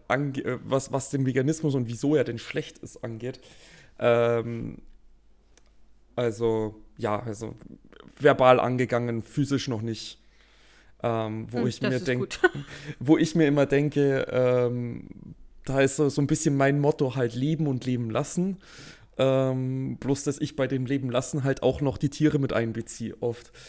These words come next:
Speaker 1: ähm, die omnivore Personen eben weniger einbeziehen in dies-, äh, in dieses Motto. Und
Speaker 2: Mm,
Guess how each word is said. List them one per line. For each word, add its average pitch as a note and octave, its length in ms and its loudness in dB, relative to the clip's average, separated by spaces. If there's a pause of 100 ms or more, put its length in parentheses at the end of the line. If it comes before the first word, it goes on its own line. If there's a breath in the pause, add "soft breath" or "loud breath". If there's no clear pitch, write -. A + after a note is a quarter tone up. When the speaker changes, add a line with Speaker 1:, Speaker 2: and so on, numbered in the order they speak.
(340 loud breath)
Speaker 1:
ähm, A#2 500 -4 (240)
die A#2 120 -6
omnivore A#2+ 540 -4
Personen A#2 640 -6
eben A2+ 420 -6
weniger C#3 380 4
einbeziehen A#2 540 -8
in A2+ 140 -8
dies-, - 260 -12 (360 loud breath)
äh, A2+ 260 -6
in A#2+ 160 -8
dieses A2+ 320 -10
Motto. A2 420 -6 (1000)
Und A#2+ 380 4
Speaker 2:
Mm, A#3+ 240 -10